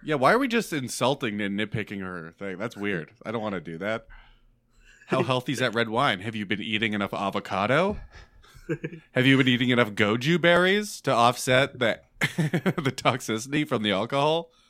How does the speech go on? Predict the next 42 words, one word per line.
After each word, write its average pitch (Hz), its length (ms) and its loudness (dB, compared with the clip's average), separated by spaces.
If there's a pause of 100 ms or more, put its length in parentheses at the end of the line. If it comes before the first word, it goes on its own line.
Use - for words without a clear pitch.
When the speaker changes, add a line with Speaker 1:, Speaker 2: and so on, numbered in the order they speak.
(1040)
Speaker 1:
Studies 156 320 -2
showed 113 220 0
that 107 80 -6
there's 101 180 -6
not 107 180 0
enough 101 480 -2 (280)
Speaker 2:
I 156 80 8
have 180 100 10
an 185 60 8
idea. 156 240 10
Speaker 1:
benefits - 80 0
Speaker 2:
I 135 40 6
have 160 80 10
Speaker 1:
to 170 40 10
Speaker 2:
an - 20 10
Speaker 1:
red 160 80 10
Speaker 2:
idea. 147 160 8
Speaker 1:
wine. 104 120 2 (160)
Yeah, 101 180 -4 (160)
you - 80 -12
got 98 160 -2
it? 113 120 -6 (120)
Speaker 2:
How 147 160 6
about, 165 140 10
Speaker 1:
What 160 60 6
do 139 40 4
Speaker 2:
yeah, 131 140 6
Speaker 1:
you - 60 -4
Speaker 2:
how 131 120 4
about 156 80 4
we 160 100 4
say, 156 360 6 (520)
how 156 120 4
about 175 180 10
we 175 100 12
start 156 440 6
with 147 420 4 (220)
some 135 220 0
red 139 200 6
wine 139 460 4 (840)
and 127 120 4
then 131 100 4